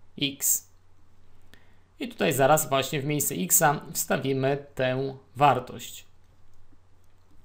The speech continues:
Y równa się, tutaj ułamek dziesiętny zamieniamy na zwykły, ponieważ tutaj też mamy ułamek zwykły. Jeszcze ten ułamek zwykły skrócimy na pięć, czyli y równa się pięć czwartych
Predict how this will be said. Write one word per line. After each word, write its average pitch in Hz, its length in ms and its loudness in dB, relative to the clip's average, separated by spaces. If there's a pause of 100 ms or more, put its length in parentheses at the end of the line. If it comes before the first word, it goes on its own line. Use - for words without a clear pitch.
(800)
Y 214 400 6
równa 139 380 2
się, 170 380 0 (100)
tutaj 156 360 -4
ułamek 147 320 -2
dziesiętny 156 500 -2
zamieniamy 139 460 2
na 131 140 0
zwykły, 160 500 0
ponieważ - 480 -8
tutaj 156 320 -4
też 165 200 -2
mamy 156 220 -2
ułamek 147 300 0
zwykły. 147 500 -2 (600)
Jeszcze - 280 -2
ten 151 160 -2
ułamek 139 320 0
zwykły 147 360 -2
skrócimy 127 520 -4
na 123 360 -2
pięć, 165 640 0
czyli - 260 -8
y 131 280 -6
równa 135 280 -4
się 127 460 -4
pięć 131 380 -2
czwartych 131 640 -2